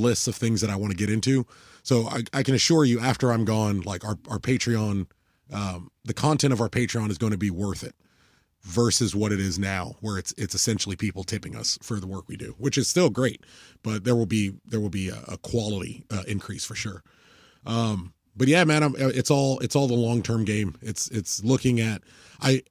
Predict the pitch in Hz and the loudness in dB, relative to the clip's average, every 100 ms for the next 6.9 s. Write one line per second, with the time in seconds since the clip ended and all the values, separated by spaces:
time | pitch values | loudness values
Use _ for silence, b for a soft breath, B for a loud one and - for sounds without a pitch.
0 | - 139 131 139 123 - 143 135 127 117 | -6 2 2 2 -2 0 2 4 2 2
1 | 120 110 - 107 120 117 104 107 117 - | -2 -4 -2 0 2 2 2 2 0 -4
2 | - 113 98 107 110 101 113 104 98 98 | -4 -2 0 -2 0 -2 0 0 0 0
3 | 101 92 95 - 113 117 104 123 131 117 | -2 -4 -8 -8 -2 0 2 2 2 2
4 | 101 95 - 107 101 104 107 104 95 107 | 0 -2 -6 -6 -2 -2 -2 -4 -2 -2
5 | 101 104 117 98 104 123 107 110 117 104 | -2 -2 -2 -2 -4 -4 -2 -2 -4 -6
6 | 90 120 117 - 123 107 104 98 | -4 -2 -2 0 -2 0 -2 -4